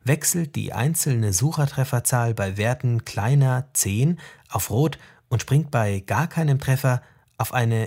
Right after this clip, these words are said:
inverse Anzeige. Mit dem Druck auf den Knopf Anzeigen in der untersten Zeile öffnet sich ein neues Fenster, in dem alle Flaschen angezeigt werden,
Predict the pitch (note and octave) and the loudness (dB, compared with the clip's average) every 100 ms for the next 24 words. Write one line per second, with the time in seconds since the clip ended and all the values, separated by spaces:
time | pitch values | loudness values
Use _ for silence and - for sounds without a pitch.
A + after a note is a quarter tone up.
0 | - C#3+ A2 G#2 A2+ A2 G#2+ G2 - F2+ | 0 2 4 2 2 0 -2 -4 -4 -6
1 | F2+ - _ _ _ _ _ _ _ _ | -12 -16 _ _ _ _ _ _ _ _
2 | _ _ _ _ - G#2 - G2 F#2+ - | _ _ _ _ -2 0 0 -4 -4 -2
3 | F#2+ F#3+ - A#2 - G#2+ - - C#3 - | 0 0 0 -4 -4 -6 -4 0 0 0
4 | - - A2 C3 - C#3 C#3 D3 F3+ - | -12 0 2 4 4 4 4 2 -2 -6
5 | - _ A#2+ G2+ F#2+ - D#3+ D3 B2 - | -20 _ 0 0 -2 0 0 2 0 -2
6 | G2+ G2+ G#2 A2+ C3 C#3 - - _ - | -2 0 0 2 2 0 -8 -20 _ 0
7 | E3 - E3+ D3+ C#3+ - G2+ G#2 A#2+ - | 0 -2 -2 -2 -4 0 0 2 0 -2
8 | - G2 - A#2+ A#2+ - A2 G#2+ G2 - | -2 -2 0 0 -2 -2 -2 0 -2 0
9 | B2+ D#3 - B2+ - A#2 A2 A#2 - A2+ | 0 0 -2 -2 -2 -2 0 -2 -2 -4
10 | - G#2+ G#2 A2 | -2 -2 0 -2